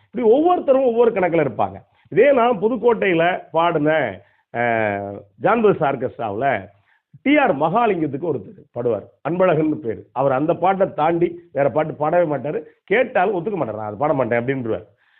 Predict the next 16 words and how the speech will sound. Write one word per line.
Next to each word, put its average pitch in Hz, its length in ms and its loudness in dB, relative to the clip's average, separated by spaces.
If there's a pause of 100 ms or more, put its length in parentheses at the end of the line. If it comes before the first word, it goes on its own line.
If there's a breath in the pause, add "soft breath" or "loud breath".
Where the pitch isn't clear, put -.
அதே 294 280 0
மாதிரி 202 600 0
பல 277 260 4
பேர் 330 220 0
அந்த 180 520 2
குழுவுல 196 300 4
இருந்து 143 320 -2
பின்னாடி 175 320 0
பிரிஞ்சு 151 340 -4
போனவங்க. 120 420 -6 (220 soft breath)
என்னைய 214 280 0
கேட்டா 196 560 0
அந்த 185 280 2 (440)
ஆர்கெஸ்ட்ராவுல 131 640 0
இருந்த 147 600 -2 (260)
கலாக்கா, 160 420 0